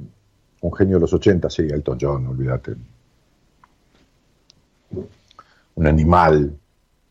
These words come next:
un animal musical, ¿no? Este,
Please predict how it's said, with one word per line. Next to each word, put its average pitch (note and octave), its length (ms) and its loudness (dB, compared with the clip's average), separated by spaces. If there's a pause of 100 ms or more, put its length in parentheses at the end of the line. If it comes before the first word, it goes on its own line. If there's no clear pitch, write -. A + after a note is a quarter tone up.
(380)
un C#2+ 100 -10
animal E2+ 400 2
musical, D#2 680 -2
¿no? E2 300 -12
Este, C#2 440 -14